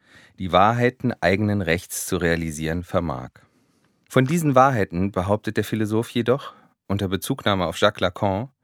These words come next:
dass sie einerseits eine Lücke ins Wissen rissen und andererseits das Fundament jedes noch kommenden Wissens bildeten. Denn während sich das Wissen ihm zufolge immer auf den Status quo bezieht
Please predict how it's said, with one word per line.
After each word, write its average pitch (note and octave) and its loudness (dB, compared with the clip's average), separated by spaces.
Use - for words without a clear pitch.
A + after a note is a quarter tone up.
dass A2 0
sie - 0
einerseits A#2 4
eine G2 0
Lücke A2 2
ins D2+ -8
Wissen D#2+ -8
rissen F2+ -6
und F#2 -4
andererseits A2+ 2
das - -6
Fundament A#2 -2
jedes B2+ 2
noch F#2+ -4
kommenden A2+ 0
Wissens F#2+ -4
bildeten. D2+ -6
Denn G2+ 2
während C#3 4
sich A#2 -2
das G#2 0
Wissen G2+ -2
ihm G#2+ 0
zufolge G#2+ 2
immer A#2+ 0
auf G2 -2
den F2+ 0
Status F#2+ 0
quo A#2 -2
bezieht F#2+ -10